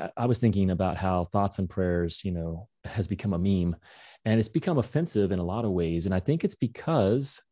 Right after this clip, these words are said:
um, we live in a, a secular age now where, um,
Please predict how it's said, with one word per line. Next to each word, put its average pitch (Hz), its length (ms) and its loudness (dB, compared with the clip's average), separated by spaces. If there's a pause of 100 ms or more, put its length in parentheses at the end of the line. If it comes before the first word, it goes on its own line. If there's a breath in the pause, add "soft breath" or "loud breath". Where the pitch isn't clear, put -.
um, 98 500 -2 (120)
we 107 200 0
live 107 340 0
in 98 340 -2
a, 90 340 -4
a 95 60 -8
secular 87 680 -2
age 113 360 -2
now 78 300 -2
where, 82 420 -2 (720 soft breath)
um, 92 420 -4